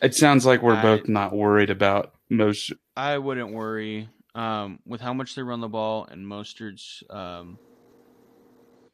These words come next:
Speaker 2: usage last year, I'd count on him to do what you need him to do, especially if he's going at the twenty-sixth running back.
Speaker 1: Uh,
Speaker 2: That's a
Speaker 1: that is a
Speaker 2: steal.
Speaker 1: steal.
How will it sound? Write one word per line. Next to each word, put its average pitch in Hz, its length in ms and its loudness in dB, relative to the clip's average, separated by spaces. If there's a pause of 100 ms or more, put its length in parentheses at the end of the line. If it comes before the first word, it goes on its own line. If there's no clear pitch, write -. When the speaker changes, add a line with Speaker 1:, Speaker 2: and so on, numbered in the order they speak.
(400)
Speaker 2:
usage 110 440 -12
last 101 360 -8
year, 92 280 -12 (180)
I'd 104 180 -12
count 107 220 -10
on 104 140 -10
him 104 200 -12
to 98 60 -12
do 98 220 -10
what 98 120 -12
you 95 100 -14
need 101 180 -12
him 98 140 -12
to 95 60 -14
do, 98 420 -12
especially - 400 -16
if 110 40 -16
he's 110 100 -16
going 110 200 -20
at 107 60 -20
the 110 80 -20
twenty-sixth - 800 -16
running 98 260 -18
back. 92 300 -18 (500)
Speaker 1:
Uh, 50 240 -4 (200)
Speaker 2:
That's - 160 -16
a - 260 -12
Speaker 1:
that 107 100 0
is 101 80 2
a 98 40 -4
Speaker 2:
steal. 95 340 -2
Speaker 1:
steal. - 0 -